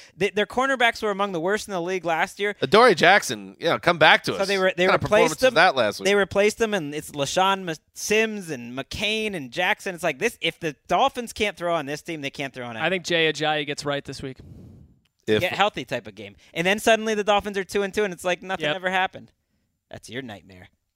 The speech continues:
Speaker 2: It's definitely not my
Speaker 1: <laughs>
Speaker 2: nightmare.
Speaker 1: You Dolphin hater.
Speaker 2: Can I, can I be, well,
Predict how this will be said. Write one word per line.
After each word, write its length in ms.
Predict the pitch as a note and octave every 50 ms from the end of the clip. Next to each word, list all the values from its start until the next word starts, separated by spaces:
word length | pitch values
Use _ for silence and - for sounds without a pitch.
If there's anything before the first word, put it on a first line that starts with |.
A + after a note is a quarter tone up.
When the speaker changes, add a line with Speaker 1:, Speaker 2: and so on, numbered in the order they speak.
| _ _ _ _ -
Speaker 2:
It's 220 | B2 D3+ - - -
definitely 380 | - F3+ A3 F#3+ F#3 F#3 F3
not 100 | D#3 D3 C3+
my 100 | C#3 C3+
Speaker 1:
<laughs> 20 |
Speaker 2:
nightmare. 480 | C3 C#3+ C#3+ C#3 B2 A2 G#2 F#2+ F2+ -
Speaker 1:
You 80 | C3+ - A2+
Dolphin 400 | - B2 A2+ A#2 A#2 - A#2+ A2+
hater. 340 | A2 G#2+ B2 A#2+ A2+ A#2 A#2+
Speaker 2:
Can 120 | C3 E3 E3+
I, 260 | G3 G3+ D#3 D3+ D3
can 160 | C3+ E3 E3
I 60 | F3 F3
be, 100 | E3+ F3+ - C3+
well, 400 | D3+ D3+ D3 C3 A#2 A2+ B2+